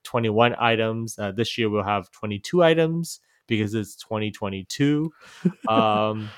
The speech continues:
Speaker 1: we are adding, uh, the tenth and eleventh item, uh, this week. Uh,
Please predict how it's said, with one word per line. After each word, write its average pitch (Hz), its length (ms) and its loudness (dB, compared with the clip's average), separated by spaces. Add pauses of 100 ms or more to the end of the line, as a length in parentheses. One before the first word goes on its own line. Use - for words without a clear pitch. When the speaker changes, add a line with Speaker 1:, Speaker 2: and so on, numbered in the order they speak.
(120)
Speaker 1:
we 147 160 6
are 156 180 8
adding, 139 600 4
uh, 113 640 -2
the 107 200 -2
tenth 151 360 0
and 117 180 -6
eleventh 123 480 4
item, 196 580 2 (180)
uh, 190 300 -6
this 202 240 -6
week. 233 320 -4 (540)
Uh, 110 220 -4